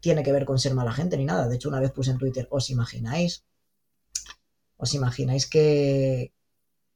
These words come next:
que no se, o sea, que no pode-, no vivierais las, eh, teleficciones como vivís las telerrealidades?". Y tuve como citados diciendo, <laughs> "Entonces, ¿para qué utilizo el móvil mientras veo la tele?".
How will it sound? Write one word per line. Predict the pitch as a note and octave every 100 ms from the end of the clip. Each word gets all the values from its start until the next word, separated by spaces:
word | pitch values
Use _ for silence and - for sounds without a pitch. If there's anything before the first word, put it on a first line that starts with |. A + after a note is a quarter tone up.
| _ _ _
que | D3+ C3+
no | C#3+
se, | D3+ C#3+ C3+ C3 G#2+
o | C3
sea, | C#3+
que | A#2+
no | C#3
pode-, | D3+ D3 D3 D3
no | D3 D3 C#3+
vivierais | D3+ C#3+ D3+ D3 C#3 B2+
las, | C#3+ C#3 C3 B2 -
eh, | B2+ B2 B2 B2+
teleficciones | D#3 C#3 C3+ - D#3+ D3 B2
como | - C3
vivís | C3 B2+ C#3
las | C3
telerrealidades?". | C#3+ C3 B2+ A2+ G2 G3 - _ _ _
Y | - B2+
tuve | C#3+ D3
como | C#3+ C3
citados | D3 C3 C#3 F3+
diciendo, | D#3 B2+ B2+ B2+ B2 B2 A#2 C3+
<laughs> | B2+ -
"Entonces, | C#3 C#3 C3+ D#3
¿para | C#3 B2+
qué | C3 C#3+
utilizo | C3 C#3 B2+
el | C3
móvil | C#3 C3
mientras | B2+ A#2+ B2+
veo | B2
la | A2
tele?". | C#3+ A#2